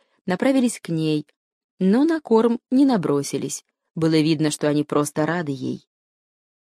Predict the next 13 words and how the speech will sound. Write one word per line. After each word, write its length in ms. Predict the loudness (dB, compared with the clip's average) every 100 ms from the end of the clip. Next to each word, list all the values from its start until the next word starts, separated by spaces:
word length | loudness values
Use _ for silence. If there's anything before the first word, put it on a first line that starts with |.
| _
Они 260 | -2 2 2
прогуливались 720 | 0 -2 2 4 4 4 2
перед 320 | 0 0 0
ней, 420 | 0 2 2 0 0
а 180 | -2 0
она 180 | 0
легонько 560 | 2 0 0 0 0 -2
поглаживала 720 | -4 -4 -2 0 0 0 2
их 300 | 2 0 -2
по 100 | -2
голове 500 | 0 2 2 2 2
и 60 | 0
спине, 540 | -4 -4 0 0 -2